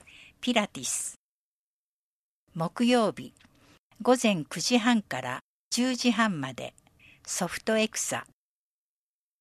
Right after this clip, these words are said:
午後一時半から二時半まで、ヨガ。午後七時半から八時半まで、ボクシングエアロ。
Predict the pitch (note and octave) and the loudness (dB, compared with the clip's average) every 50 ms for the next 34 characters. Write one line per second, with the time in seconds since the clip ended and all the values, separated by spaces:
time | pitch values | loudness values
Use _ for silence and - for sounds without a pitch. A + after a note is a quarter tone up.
0 | _ _ A3+ B3 C4 B3 A3 F3+ D#3 - - - G#3+ A3+ B3 B3 - A#3+ A#3+ G#3+ | _ _ 2 2 4 4 2 2 0 -4 -6 -6 -2 0 0 0 2 2 0 0
1 | - - - C3+ C3 B2+ C3 - - _ _ _ E3 E3+ F3+ G3 - B3+ G#3+ B3+ | -2 -4 -6 -6 -4 -4 -6 -6 -8 _ _ _ -6 -4 -2 0 0 2 2 4
2 | B3 A3 F#3 D#3 C#3 C3 B2 B2+ A#2+ B2 - _ _ _ _ _ _ _ _ - | 2 2 2 0 -4 -6 -6 -8 -8 -8 -10 _ _ _ _ _ _ _ _ -2
3 | G3+ A3 G#3+ - B2 - - _ _ _ _ _ _ _ _ _ _ _ _ _ | 0 0 0 0 -4 -4 -8 _ _ _ _ _ _ _ _ _ _ _ _ _
4 | _ _ _ _ _ _ _ _ _ _ _ _ _ _ _ _ _ - A3 B3 | _ _ _ _ _ _ _ _ _ _ _ _ _ _ _ _ _ 0 0 2
5 | A#3 A3 F3+ - - - - B3 A#3+ - C4 A#3+ G#3 B3+ A#3+ G#3+ - _ - C3 | 2 2 0 -2 -2 -2 -2 -4 0 0 0 0 2 2 2 0 0 _ -8 -6
6 | B2+ B2 B2+ - - _ _ _ - - D#3+ - A3+ A#3 A#3 B3 B3+ G3+ A#3+ A#3 | -6 -6 -8 -8 -10 _ _ _ -10 -10 -6 -4 -4 -2 0 0 0 2 2 0
7 | G#3 E3+ D3 B2+ C#3 C#3 A2+ - - - _ _ _ _ _ - - - - - | 0 -2 -4 -8 -8 -10 -12 -14 -14 -18 _ _ _ _ _ -20 -20 -20 -20 -20
8 | _ _ _ - E3 E3+ - - - - - B3 B3+ B3 A#3+ A#3 A#3 A3+ - - | _ _ _ -8 -8 -6 -2 0 0 4 6 6 6 6 6 6 2 0 0 2
9 | A3 G#3 F3+ D#3 C#3+ C3 A#2 - | 2 2 2 2 0 -2 -6 -8